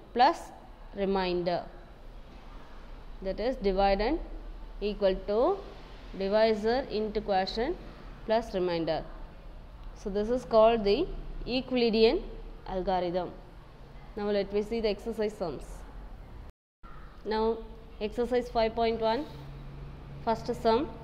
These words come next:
study and complete the following pattern. They given the pattern, one into one, one, eleven into eleven, one twenty-one, hundred and eleven into hundred eleven,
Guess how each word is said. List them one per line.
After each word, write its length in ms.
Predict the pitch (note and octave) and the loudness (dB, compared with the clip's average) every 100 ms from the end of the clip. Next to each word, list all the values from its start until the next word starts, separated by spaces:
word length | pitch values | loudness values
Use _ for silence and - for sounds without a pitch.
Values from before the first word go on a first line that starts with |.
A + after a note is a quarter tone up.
| - - | -14 -14
study 400 | - B3 B3 D#4 | 2 4 6 4
and 240 | A3 A#3 A#3+ | 4 2 4
complete 380 | A3 G#3+ A#3+ | 2 4 2
the 80 | A3 | 2
following 420 | A3+ G3+ G3 G3 | 2 4 4 2
pattern. 460 | F#3 F3 E3 E3 - - - - | 0 -2 -2 -6 -6 -10 -14 -6
They 140 | G3 G3+ | 0 2
given 240 | A3 A#3+ | 4 4
the 80 | A#3 | 4
pattern, 480 | G#3+ F#3+ F#3 E3 - F#3 | 4 4 2 -6 -6 -4
one 240 | F#3 G3 | 0 2
into 240 | G#3 G#3+ | 0 0
one, 320 | G3+ G3 G#3 C#4 - | 0 0 -2 -4 -8
one, 380 | - F3 D#3+ G3+ - - - - - - - - | -4 -2 0 -4 -8 -16 -16 -16 -16 -16 -14 -6
eleven 440 | G3+ G#3 G#3+ A#3 B3 | 2 4 6 6 6
into 420 | A#3 A3+ A#3 A#3+ | 4 4 2 4
eleven, 580 | A3 G3 F#3+ G3 C4 F#4+ - - | 6 6 6 4 2 -2 -6 -10
one 300 | - F#3+ G#3 | -2 0 2
twenty-one, 640 | A3 G3+ F#3+ F#3+ F#3+ F#3+ D4 - - - - | 2 0 0 0 0 0 -2 -6 -12 -12 -6
hundred 320 | G#3 G3+ A3+ B3+ | -2 0 2 2
and 140 | C4 | 6
eleven 340 | A3+ G#3+ G#3+ | 6 6 6
into 420 | G#3+ G#3+ G#3 G3+ G3 | 4 2 2 0 0
hundred 360 | G3+ G3+ G3+ G3+ | -2 0 0 0
eleven, 440 | G3 F3+ G3+ D4 | 0 0 0 -2